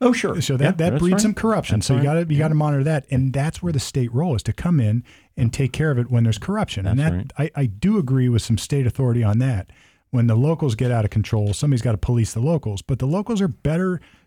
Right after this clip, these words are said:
Speaker 2: equipped to deal with it. So when you go to Upper Arlington, or actually, I, I'll take it back to Sunbury when I was a kid,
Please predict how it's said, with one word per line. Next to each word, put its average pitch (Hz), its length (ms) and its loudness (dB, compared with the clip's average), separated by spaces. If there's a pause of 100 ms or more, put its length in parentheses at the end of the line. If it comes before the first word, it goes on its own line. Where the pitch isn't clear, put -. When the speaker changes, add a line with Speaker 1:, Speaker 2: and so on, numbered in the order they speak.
Speaker 2:
equipped - 440 -4
to 160 80 -2
deal 190 220 0
with 127 140 0
it. 92 120 -8
So 151 100 -2
when 143 160 2
you 175 80 0
go 185 180 2
to 165 160 -2
Upper 139 300 -2
Arlington, 117 600 0 (340)
or 135 140 0
actually, 127 420 -2
I, 120 100 -4
I'll 123 180 -2
take 139 180 -2
it 113 80 0
back 120 160 -2
to 120 100 -2
Sunbury 123 460 0
when 110 100 2
I 113 60 2
was 101 100 2
a 101 60 0
kid, 104 380 -2